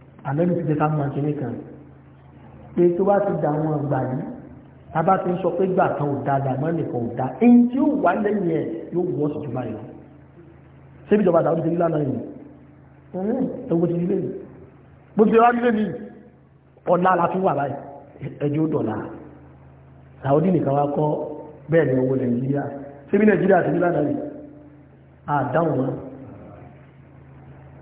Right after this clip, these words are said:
Bó ló ti rí lónìí? Bó ni ó ti rí lọ́la? Ṣé wàá mọ tó wọ̀ sí?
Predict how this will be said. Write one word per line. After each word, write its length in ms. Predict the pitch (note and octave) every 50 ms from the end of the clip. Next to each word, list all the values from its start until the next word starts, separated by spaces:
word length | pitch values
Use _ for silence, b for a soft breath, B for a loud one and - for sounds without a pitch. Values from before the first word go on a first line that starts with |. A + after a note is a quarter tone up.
| - - - - - - - - - - - - - - - - - -
Bó 180 | - A3+ G#3+
ló 100 | G3 F#3
ti 120 | E3+ F#3 F#3+
rí 80 | G3
lónìí? 260 | G3+ G3+ F3 D3+ - - - - - - - - - - - - - _ _ _ - - - - - - - - - - - - -
Bó 200 | - F3+ F#3+ F#3+
ni 80 | E3 E3+
ó 60 | F3
ti 80 | - -
rí 120 | D3 D3+
lọ́la? 240 | D#3 D#3+ C#3 B2+ - - - - - - - - - - - - - - - - - - - - - B B B B B B B B -
Ṣé 120 | - - G3
wàá 140 | G#3+ A3
mọ 100 | G#3+ G#3
tó 120 | G3 A#3 A3
wọ̀ 220 | A3 G#3+ A3+ G#3+ G#3
sí? 220 | - - C3